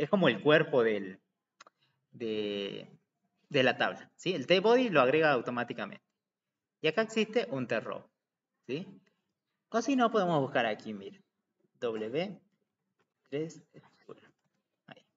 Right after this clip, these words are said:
Azul, está completito. Ahí busquemos table, table, por ejemplo. Miren, ahí está.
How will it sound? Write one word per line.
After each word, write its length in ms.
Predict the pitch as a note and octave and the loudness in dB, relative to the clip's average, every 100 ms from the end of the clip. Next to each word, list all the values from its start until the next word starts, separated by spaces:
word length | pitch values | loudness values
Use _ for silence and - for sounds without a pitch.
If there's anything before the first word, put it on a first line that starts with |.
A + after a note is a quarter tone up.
| _ _ _ _ _ _ _ _ _ _ _ _ _ | _ _ _ _ _ _ _ _ _ _ _ _ _
Azul, 400 | - A#3 A3+ - - _ _ | -6 -4 -4 -10 -20 _ _
está 180 | D#3+ - | -20 -14
completito. 920 | C3 A2 B2 F#3+ G3+ G#3 G#3 F#3 - - | -10 -8 -6 -6 0 2 2 2 -4 -10
Ahí 140 | B2+ | -6
busquemos 500 | C3 - - C3 A#2 - | -6 -6 -6 -6 -4 -2
table, 280 | A2+ F2+ - _ _ _ _ | -2 -2 -14 _ _ _ _
table, 220 | F2+ - - | -10 -10 -20
por 120 | - | -20
ejemplo. 280 | - G2+ _ _ _ _ _ _ _ _ _ _ _ _ | -20 -20 _ _ _ _ _ _ _ _ _ _ _ _
Miren, 340 | G#3+ D3 B2+ A2+ | -18 -8 -6 -4
ahí 160 | C3+ | -6
está. 220 | B2 - | -6 -10